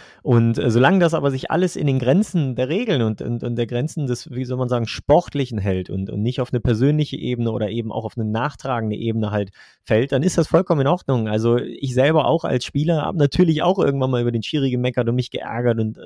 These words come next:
bin mal laut geworden und so weiter. Das liegt in der Natur der Sache, aber genau wie du sagst, wenn man nach dem Spiel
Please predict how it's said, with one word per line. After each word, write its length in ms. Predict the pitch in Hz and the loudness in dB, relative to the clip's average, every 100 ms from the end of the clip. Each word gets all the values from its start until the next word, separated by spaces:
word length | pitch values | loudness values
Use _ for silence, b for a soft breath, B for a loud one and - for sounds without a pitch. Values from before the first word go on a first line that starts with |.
| 76 - - | -18 -18 -20
bin 220 | 143 127 131 | -4 0 2
mal 180 | 117 | 2
laut 160 | 110 131 | 2 0
geworden 360 | 120 113 117 113 | 0 2 2 0
und 100 | 110 | -2
so 100 | 110 | -2
weiter. 220 | 110 123 B B B | 0 -2 B B B
Das 160 | 117 113 | 0 2
liegt 180 | 190 | 0
in 60 | 151 | 2
der 100 | 131 | 2
Natur 300 | 127 - 147 | 2 2 2
der 100 | 120 | 4
Sache, 220 | 147 - | 2 0
aber 160 | 117 113 | -2 0
genau 280 | 117 147 147 | 2 2 2
wie 40 | |
du 100 | 131 | 2
sagst, 380 | 127 160 160 - | 2 0 0 -4
wenn 120 | 131 | -2
man 120 | 127 | 0
nach 200 | 123 170 196 - | 2 2 0 -2
dem 180 | 139 117 | -2 -2
Spiel 440 | - 123 120 | 0 6 6